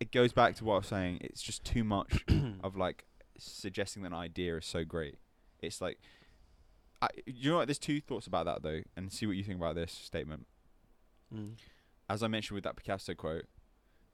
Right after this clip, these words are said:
Speaker 1: it does take a level of skill to get to be able to create an idea that is something. For example, there was an argument about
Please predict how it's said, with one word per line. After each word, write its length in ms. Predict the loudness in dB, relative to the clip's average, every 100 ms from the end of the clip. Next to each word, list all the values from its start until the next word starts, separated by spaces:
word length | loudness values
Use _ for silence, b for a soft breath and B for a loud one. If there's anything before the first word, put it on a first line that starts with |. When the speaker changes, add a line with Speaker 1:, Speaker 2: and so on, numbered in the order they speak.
| _
Speaker 1:
it 160 | -8 0
does 220 | 2 2
take 200 | 0 -2
a 40 |
level 280 | 0 -2 -2
of 80 | -4
skill 360 | -6 -4 -2 -2
to 120 | -4
get 280 | -4 -4 -4
to 180 | -6
be 140 | -4 -2
able 220 | -2 -4
to 220 | -8 -8
create 300 | -8 -4 -4
an 80 | -2
idea 520 | -4 -4 -2 0 0 -4
that 180 | -8 -8 -10 -20 _ _ _ _ _ _ _ _ -8
is 160 | -6
something. 460 | -4 -4 -6 -10 -10
For 160 | -6 -6
example, 480 | -4 -8 -8 -12 -12 -4
there 100 | -4
was 120 | -2
an 60 | -2
argument 340 | -2 -2 -4
about 260 | 0 -2